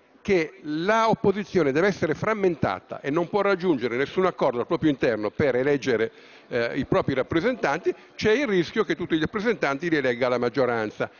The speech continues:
ma la colpa sarà dell'opposizione, di una concezione sbagliata, antidemocratica, autoritaria, tendenzialmente totalitaria dell'opposizione, la quale vieta di parlare con altri e di fare accordi con altri. Non si può far carico alla legge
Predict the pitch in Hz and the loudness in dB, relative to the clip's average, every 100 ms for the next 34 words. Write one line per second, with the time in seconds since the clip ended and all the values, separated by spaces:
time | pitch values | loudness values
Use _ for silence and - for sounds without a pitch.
0 | - 160 151 156 226 180 143 156 139 147 | -14 -2 0 2 2 2 -2 0 2 2
1 | 135 143 135 - 196 151 107 - - - | 0 -2 -4 -2 0 0 0 -8 -20 -20
2 | - 127 135 127 156 135 147 139 - 196 | -6 0 0 0 0 0 0 -2 2 4
3 | 156 117 92 - - - - 131 139 170 | 4 2 -4 -12 -20 -12 -4 -2 0 0
4 | 147 - 92 98 147 147 139 139 131 156 | 0 -4 -10 -4 -4 0 0 2 2 0
5 | 143 120 101 107 95 - - - 165 175 | 0 -2 -8 -8 -8 -10 -12 -2 0 2
6 | 151 143 175 151 117 107 - 151 160 156 | 2 2 0 0 0 -4 -4 0 0 0
7 | 160 196 185 165 151 151 147 214 190 135 | 0 0 0 -2 -2 0 0 0 0 2
8 | 123 - 113 113 - 95 104 - - - | 0 -2 -6 -6 -4 -6 -6 -14 -12 -4
9 | 180 196 156 180 220 156 139 170 175 185 | -2 0 2 2 2 0 -2 0 0 0
10 | 220 208 160 214 190 135 123 - 127 113 | 0 0 0 -2 -4 -2 -2 0 -2 -2
11 | 117 127 101 - - - _ 143 139 143 | -2 0 -2 -6 -16 -20 _ -6 -2 0
12 | 185 175 151 - 160 139 120 135 - 147 | 0 0 0 0 0 0 0 -2 -2 -2
13 | 139 135 147 131 113 143 | 0 -2 -2 -2 -2 -2